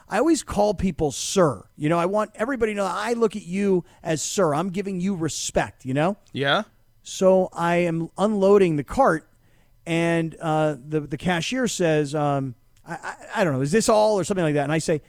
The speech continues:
Speaker 1: "Yes, sir." Or, "Is this yours?" And I say, "Yes, sir." And this person looked at me and she said, "Yes, ma'am."
Speaker 2: Oh, boy.
Speaker 1: So
Speaker 2: Okay.
Speaker 1: I called this lady, like, sir, and she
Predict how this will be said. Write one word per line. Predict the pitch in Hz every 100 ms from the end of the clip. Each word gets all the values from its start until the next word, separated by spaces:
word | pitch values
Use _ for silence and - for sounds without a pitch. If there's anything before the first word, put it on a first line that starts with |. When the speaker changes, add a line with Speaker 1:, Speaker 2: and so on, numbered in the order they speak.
| _
Speaker 1:
"Yes, | - 185
sir." | - 214 143 104 _ _ - 156 - 208 190 -
Or, | 214 196
"Is | 170
this | 202 -
yours?" | 214 226 220
And | 185
I |
say, | 165 151 -
"Yes, | 180 190
sir." | - 196 120 - _ _ _ _ _ _
And | 151
this | 165
person | - 196 185
looked | 175 180
at | 156
me | 143
and | 131
she | -
said, | 135 151 127 117 104 _ _ -
"Yes, | 143 131
ma'am." | 147 131 123 101
Speaker 2:
Oh, | 151 175
boy. | 151 160 147 104 - _ _ _ _ _ _ _ - - -
Speaker 1:
So | -
Speaker 2:
Okay. | 143 185
Speaker 1:
I | 175
called | 196 208 208
this | 180 160
lady, | 170 175 165 139
like, | 131 139 135 - - -
sir, | - 175 147 104 - _ _ _ _ _ _ -
and | 147 139
she | - - 185 185 190 185 180 170